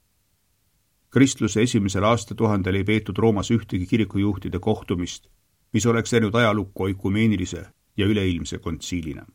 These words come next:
Kõik suured kirikukogud peeti Ida-Rooma keisri otsese järelevalve all Konstantinoopolis või selle läheduses, tänase Türgi territooriumil. Pärast suurt kirikulõhet Ida- ja Lääne kiriku vahel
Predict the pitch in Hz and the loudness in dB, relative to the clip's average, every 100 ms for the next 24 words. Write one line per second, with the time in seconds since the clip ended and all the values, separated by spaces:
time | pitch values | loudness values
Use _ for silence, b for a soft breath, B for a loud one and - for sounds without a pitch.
0 | _ _ _ _ _ _ _ _ _ _ | _ _ _ _ _ _ _ _ _ _
1 | _ _ _ _ _ _ _ _ _ - | _ _ _ _ _ _ _ _ _ 4
2 | 120 - 127 113 101 127 123 113 98 92 | 4 6 4 4 4 4 4 0 -2 -2
3 | 98 - 104 98 107 110 104 98 92 104 | -2 0 -2 0 0 2 2 0 0 0
4 | 104 95 101 92 92 92 101 107 92 92 | 0 -2 -4 -4 -4 -2 0 0 0 -2
5 | 90 90 90 85 - _ _ - 117 - | -2 -2 -4 -8 -14 _ _ 0 2 2
6 | 95 104 131 120 92 92 92 90 87 92 | 0 2 2 2 -2 -4 -2 -2 -2 -2
7 | 95 92 82 - - - _ _ 110 113 | -2 -4 -8 -12 -16 -20 _ _ 0 0
8 | 98 95 113 90 85 82 80 - 85 78 | 0 0 0 0 -6 -8 -10 -8 -8 -8
9 | - - _ _ _ _ _ _ _ _ | -12 -18 _ _ _ _ _ _ _ _
10 | _ _ _ _ _ _ _ _ _ _ | _ _ _ _ _ _ _ _ _ _
11 | _ _ _ _ _ _ _ _ _ _ | _ _ _ _ _ _ _ _ _ _
12 | _ _ _ _ _ _ _ _ _ 123 | _ _ _ _ _ _ _ _ _ 2
13 | 113 - 131 110 - 120 117 113 107 98 | 2 2 2 2 2 2 2 0 0 0
14 | 117 107 95 98 113 120 107 98 - 98 | 0 0 0 2 2 2 0 -2 -4 -6
15 | 95 82 | -4 -8